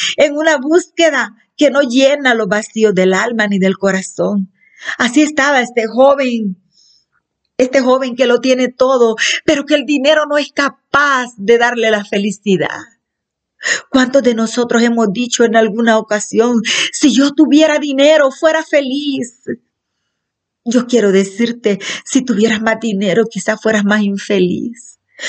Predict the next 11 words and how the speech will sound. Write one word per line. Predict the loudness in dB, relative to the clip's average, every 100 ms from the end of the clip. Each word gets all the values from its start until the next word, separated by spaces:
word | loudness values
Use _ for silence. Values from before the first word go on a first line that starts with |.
| -8 0
Porque | 0 2
el | 0
dinero | 2 2 4 4
a | 2
veces | 0 -2 -2
nos | -2 -2
esclaviza. | -2 -2 -2 0 0 -2 -2 -4 -6 -4 -4 -10 _ -16 -8 -6 0
El | 0 0
dinero | -2 0 2 2
nos | -2 -8 -14 _
pierde. | 4 6 6 2 -4 -2 0 0 -2 -6